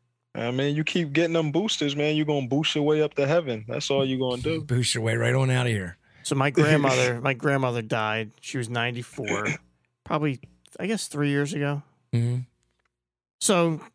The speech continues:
Speaker 3: she didn't really have any, I mean, she was ninety-four, so there was really nobody left except me, my dad, my uncle.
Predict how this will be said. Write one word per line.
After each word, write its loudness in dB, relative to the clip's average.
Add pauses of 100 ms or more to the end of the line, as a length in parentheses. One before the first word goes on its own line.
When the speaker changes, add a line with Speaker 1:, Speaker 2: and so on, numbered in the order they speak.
Speaker 3:
she -2
didn't 2
really 4
have 0
any, -2 (640)
I -8
mean, -8
she -4
was -2
ninety-four, -2
so -10
there -4
was -6
really 2
nobody 0
left -8
except -6
me, 0
my -6
dad, -4
my -8
uncle. -12